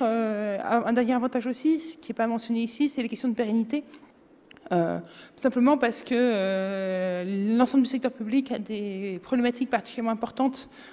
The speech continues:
en termes de, de durée de conservation des données, d'archivage et ainsi de suite. Et donc, à ce titre, euh, c'est d'autant plus fondamental d'utiliser du logiciel libre parce que c'est la certitude de pouvoir le réutiliser, le réutiliser, pardon, même si, euh, l'entreprise ferme, par exemple.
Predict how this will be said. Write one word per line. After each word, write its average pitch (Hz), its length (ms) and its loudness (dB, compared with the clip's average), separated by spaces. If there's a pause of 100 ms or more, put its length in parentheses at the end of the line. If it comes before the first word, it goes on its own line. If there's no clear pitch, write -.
(140)
en 220 100 -6
termes 233 300 -2
de, 208 160 -6
de 202 180 -6
durée 233 380 0
de 247 100 0
conservation 226 500 -2
des 220 120 2
données, 233 440 2
d'archivage 233 680 -2
et - 20 0
ainsi 208 180 -6
de - 40 -14
suite. 277 260 0 (560)
Et 208 120 -2
donc, 247 180 0
à - 80 2
ce 247 140 -2
titre, 269 360 0 (120)
euh, 196 380 -2
c'est 220 200 -8
d'autant 240 220 -2
plus 247 140 -8
fondamental 226 500 0
d'utiliser 220 300 -2
du 214 100 -2
logiciel 214 400 -4
libre 262 200 2
parce 214 140 -6
que - 80 -8
c'est 214 160 -4
la 202 60 -2
certitude 233 460 -6
de 233 60 -4
pouvoir 247 300 -4
le 226 120 -2
réutiliser, 214 560 -8 (100)
le 240 100 2
réutiliser, 247 580 2
pardon, 226 360 -4 (420)
même 240 180 4
si, 247 320 -2
euh, 196 60 -2
l'entreprise 226 460 -4
ferme, 247 320 0
par 185 160 -6
exemple. 185 340 -6